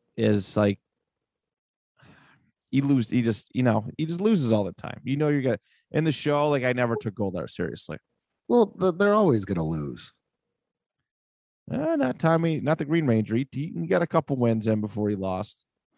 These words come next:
Speaker 2: <laughs> It
Speaker 1: Goldar,
Speaker 2: was
Speaker 1: that's why I think Goldar is just overrated. He's just the worst.
Speaker 2: But he's that, uh, what is he?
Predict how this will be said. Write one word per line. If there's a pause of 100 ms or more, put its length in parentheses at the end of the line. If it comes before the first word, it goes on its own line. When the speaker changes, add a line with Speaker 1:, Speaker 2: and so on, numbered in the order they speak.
(880)
Speaker 2:
<laughs> (100)
It
Speaker 1:
Goldar,
Speaker 2:
was
Speaker 1:
that's
why
I
think
Goldar
is
just
overrated. (240)
He's
just
the
worst. (340)
Speaker 2:
But
he's
that, (2250)
uh,
what
is
he?